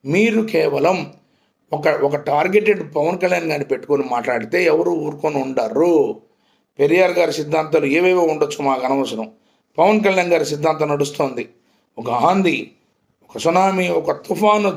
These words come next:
చెలరేగితే ఏ విధంగా దుమ్ము ధూళి లెగిసి అవతల పడిపోతాయో అదే విధంగా పోతారు ఎవడైనా సరే.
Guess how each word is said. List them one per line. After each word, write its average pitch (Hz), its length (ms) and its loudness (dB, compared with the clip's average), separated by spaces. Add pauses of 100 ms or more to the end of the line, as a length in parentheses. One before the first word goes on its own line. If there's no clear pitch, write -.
చెలరేగితే 185 680 2
ఏ 175 220 2
విధంగా 185 400 2
దుమ్ము 165 520 -4 (280)
ధూళి 156 440 0
లెగిసి 165 360 0
అవతల 175 220 2
పడిపోతాయో 151 800 2 (760)
అదే 160 340 2
విధంగా 165 640 0 (380)
పోతారు 123 840 0
ఎవడైనా 160 520 0
సరే. 123 640 -4